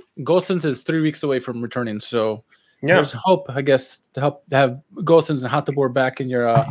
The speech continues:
Speaker 1: to help on the wing, wing backs. And I noticed it was evident for me that Mourinho's defense played five four one once they had that lead. They were just,
Speaker 2: Yeah.
Speaker 1: "You come through us."
Speaker 2: Yep.
Speaker 1: They couldn't, so.
Speaker 2: Yep.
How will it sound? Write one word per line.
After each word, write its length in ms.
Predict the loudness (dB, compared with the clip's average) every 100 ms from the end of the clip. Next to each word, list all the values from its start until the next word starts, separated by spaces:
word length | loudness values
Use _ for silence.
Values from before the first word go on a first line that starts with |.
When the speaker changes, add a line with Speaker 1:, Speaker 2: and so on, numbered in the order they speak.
| -8 -10 0
Speaker 1:
to 60 |
help 180 | 2 4
on 80 | 2
the 60 |
wing, 360 | 2 -2 -4 -6
wing 180 | -8 -4
backs. 300 | -4 -4 -12
And 480 | -20 _ _ -2 2
I 40 |
noticed 420 | 4 2 0 -12 _ _ -20 _ _ _ _ _ 0
it 60 |
was 140 | 0 2
evident 480 | 0 4 2 0 -8
for 160 | -8 -2
me 460 | 0 2 0 -4 -6 -2
that 220 | -2 0
Mourinho's 460 | 0 2 2 2
defense 360 | 0 0 0 0
played 320 | -2 -2 -2
five 360 | 0 2 4 2
four 240 | 2 2
one 420 | 2 0 -2 -4 -6
once 200 | -4 -2
they 60 |
had 160 | -2 -2
that 140 | -2
lead. 280 | -2 -6 -10 _
They 120 | -4
were 120 | -2 0
just, 140 | 2
Speaker 2:
Yeah. 160 | 0 0
Speaker 1:
"You 180 | -6 _ -4
come 160 | -2
through 200 | 2 2 2
us." 240 | -2 -16 _ _ _ _ 0
Speaker 2:
Yep. 140 | 2
Speaker 1:
They 60 | 4
couldn't, 340 | 0 0 -8 _
so. 320 | -2 -2 2
Speaker 2:
Yep. 280 | 2 2 0